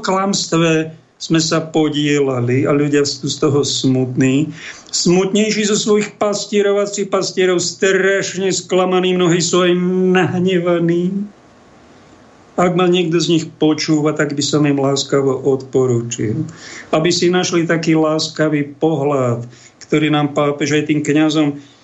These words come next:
rímskej diecézy to odporúčal pápež František. Nájdite si, chlapci, svoj osobitný štýl kňažského života. Nekopírujte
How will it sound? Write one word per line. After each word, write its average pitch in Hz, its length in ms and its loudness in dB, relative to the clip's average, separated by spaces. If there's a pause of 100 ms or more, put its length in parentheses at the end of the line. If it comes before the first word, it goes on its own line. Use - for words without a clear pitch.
(420)
rímskej 190 480 0
diecézy 196 640 0
to 190 240 0
odporúčal 190 1040 0 (240)
pápež 160 480 -2
František. 151 560 0
Nájdite 170 560 2
si, 165 160 0
chlapci, 156 720 0
svoj 160 640 0
osobitný 175 1200 2
štýl 185 1120 0
kňažského 135 720 0
života. 127 560 0
Nekopírujte 160 800 0